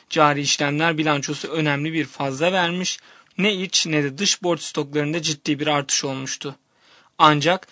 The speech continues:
yüzde elli enflasyon hedefi tutturulamamış, reel kurda altı puanlık bir artış ortaya çıkmıştı. Mali müesseseler kesimi ise yüzde altı nokta dokuz üretim artışıyla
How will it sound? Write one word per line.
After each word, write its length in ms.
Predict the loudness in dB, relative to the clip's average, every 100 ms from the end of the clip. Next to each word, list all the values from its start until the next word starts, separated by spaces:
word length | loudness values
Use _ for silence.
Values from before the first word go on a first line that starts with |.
| _ _
yüzde 360 | -2 0 4 4
elli 160 | 4
enflasyon 560 | 0 -2 -2 -2 -2 -4
hedefi 340 | -4 -6 -8
tutturulamamış, 920 | -10 -12 -8 -4 -2 -2 -4 -4 -6 -10 -20 _ -2
reel 280 | 2 2 2
kurda 480 | -2 -6 -4 -6 -8 _ _ _ 0
altı 400 | 2 2 0 -6
puanlık 540 | -4 -4 -4 -8 -4
bir 100 | -2
artış 400 | -2 -2 -4 -4
ortaya 320 | -6 -8 -8
çıkmıştı. 600 | -8 -10 -8 -8 -8 -12 -14 _ _ _ _ _ -4
Mali 460 | 2 4 4 0
müesseseler 760 | 0 2 0 -2 -4 -2 0 -2
kesimi 460 | -2 -6 -4 -4 -4
ise 320 | -4 -6 -8 _ -20 _ -8
yüzde 280 | -6 2 2
altı 400 | 4 0 0 -4
nokta 360 | -4 -4 -4
dokuz 380 | -4 -4 -6 -6
üretim 440 | -2 -2 -2 -2 -2
artışıyla 640 | -2 0 0 0 -4 -6